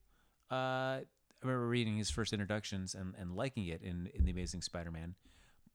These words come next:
'cause it was, like, something kinda cool and kinda different. But then I quickly got <coughs> tired of that, where it's just like, he, the symbiote was mad at Peter Parker, and Eddie Brock, who was in the Venom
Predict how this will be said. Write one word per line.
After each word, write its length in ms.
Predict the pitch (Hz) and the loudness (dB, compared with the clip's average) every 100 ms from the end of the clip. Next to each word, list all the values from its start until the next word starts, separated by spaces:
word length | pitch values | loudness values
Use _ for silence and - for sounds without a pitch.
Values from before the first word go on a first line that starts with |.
| _ | _
'cause 160 | - 95 | -4 -2
it 40 | |
was, 140 | 87 95 | -4 -8
like, 140 | - | -8
something 240 | 92 87 | -10 -8
kinda 180 | 87 92 - | -8 -8 -6
cool 220 | 110 98 | -4 -4
and 100 | 98 | -4
kinda 160 | 90 85 | -6 -6
different. 360 | 101 - 78 - | -6 -8 -10 -10
But 140 | 95 | -6
then 380 | 117 117 113 117 - _ - _ _ - | -2 0 0 -4 -8 _ -20 _ _ -10
I 80 | 117 | 0
quickly 400 | - - 127 110 | 6 6 6 0
got 300 | 113 107 - - _ _ _ _ _ | 2 0 -4 -20 _ _ _ _ _
<coughs> 240 | - - - | 0 0 0
tired 420 | 110 123 98 92 | 0 2 0 -2
of 580 | - 107 98 95 95 92 220 - - | -4 -2 -2 -4 -6 -10 -16 -20 -6
that, 320 | 98 85 98 | -6 -4 -8
where 260 | 104 98 92 | -4 -2 -4
it's 140 | - | -8
just 220 | - - | -8 -6
like, 220 | 92 90 | -6 -8
he, 460 | - 104 104 104 104 - _ _ _ _ - | -6 -2 0 -2 -4 -10 _ _ _ _ -4
the 60 | |
symbiote 520 | - 120 107 104 107 117 - | 0 2 2 2 2 -2 -8
was 160 | 92 90 | -6 -2
mad 280 | 101 101 | 0 0
at 80 | 92 | 0
Peter 180 | - 85 | -4 -4
Parker, 600 | - 107 98 113 110 107 98 | -2 -2 0 -2 0 -2 -4
and 240 | 85 73 - 107 | -8 -10 -10 -6
Eddie 180 | 90 80 | -6 -6
Brock, 460 | 92 95 101 - | -2 -2 -2 -6
who 100 | - | -6
was 220 | 90 85 - - | -6 -6 -8 -6
in 200 | 107 107 | -2 -2
the 60 | |
Venom 340 | 101 107 107 | -2 -2 -2